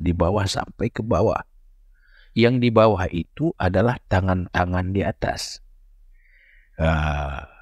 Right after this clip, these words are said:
maka semuanya dia harus selaras.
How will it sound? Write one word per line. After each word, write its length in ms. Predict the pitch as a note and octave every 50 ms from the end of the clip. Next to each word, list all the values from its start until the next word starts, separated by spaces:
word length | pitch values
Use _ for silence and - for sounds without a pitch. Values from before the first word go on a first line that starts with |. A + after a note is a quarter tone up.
| - - _ _ - -
maka 480 | A2+ G#2 G2 F#2 - - A#2 D3+ F3 E3
semuanya 800 | - - - F#2+ F#2 F#2 E2+ E2 D#2+ D#2+ D2+ D#2+ A2 C3 - G#2+
dia 320 | A#2 G2+ F#2 F2+ A2 A#2+
harus 480 | A#2 - - - E2+ F2 F2+ - - -
selaras. 720 | E2 D#2+ D2 B1 - G#1 G1+ G1+ - - - - - -